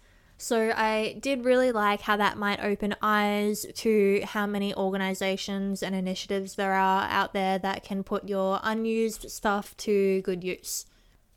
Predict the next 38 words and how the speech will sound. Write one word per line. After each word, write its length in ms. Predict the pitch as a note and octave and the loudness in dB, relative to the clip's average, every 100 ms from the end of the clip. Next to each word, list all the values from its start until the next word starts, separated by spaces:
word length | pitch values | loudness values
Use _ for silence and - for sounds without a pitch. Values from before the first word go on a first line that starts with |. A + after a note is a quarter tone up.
| - | -6
There 200 | B3 B3 | 2 4
is 120 | C#4+ | 6
a 60 | F4+ | 6
lot 300 | D#4+ A#3+ - | 6 6 4
to 80 | A#3 | -2
keep 240 | - G#3+ | 0 0
in 100 | G#3+ | 0
mind 440 | G3+ G3+ G3+ G3 G#3+ | 0 -2 -2 -4 -4
when 240 | G3+ G3+ | -4 -2
watching 400 | G3 F#3+ - G3 | -2 -2 -4 -4
The 60 | G3 | -4
Home 240 | G3 F#3+ | -4 -2
Edit. 300 | F#3 - - - _ - - | -4 -4 -8 -16 _ -20 -6
The 100 | - | -2
first 420 | A#3+ B3 C#4 D4+ - | 4 6 6 2 -2
is 220 | - B3 A#3 | -2 -2 2
that 240 | A3 G#3+ | 2 2
it 160 | A#3 A3+ | -2 -4
is 300 | A3 A3 A3 | 0 -2 -2
really 580 | - G#3+ A3+ D4+ D#4+ D#4+ - | -8 0 4 4 4 0 -2
expensive 880 | B3+ - - A3 G#3+ G3+ G3+ G#3 - | -4 -2 0 0 2 2 2 0 -4
to 180 | - A3 | 2 2
achieve 640 | G#3+ G#3+ G3+ G3 G3 G3+ | 2 2 2 2 -2 0
the 80 | G#3 | 2
results 500 | G3+ G3 F#3 - - | 2 0 -2 -4 -2
that 160 | F#3+ | 0
you 80 | F#3+ | 0
see 200 | F#3+ F#3+ | -2 -2
on 140 | F#3 | -2
the 60 | F3+ | -2
show. 400 | F#3 F#3 E3 - - _ - - - _ - | -2 -2 -4 -8 -16 _ -20 -20 -20 _ 0
Firstly, 600 | B3+ C4 C4+ D4+ D#4 D#4 | 4 4 4 0 2 2
the 160 | A#3 | 2
professional 600 | A3+ B3+ A#3 A3+ A#3 A3 F3+ | 2 2 2 0 0 2 2
organizers 540 | G3 G3 F#3+ G3 G3 | 2 0 0 0 -4
on 140 | - | -2
the 60 | F#3+ | -2
show. 440 | F#3+ F#3+ F#3 D4 | 0 2 2 2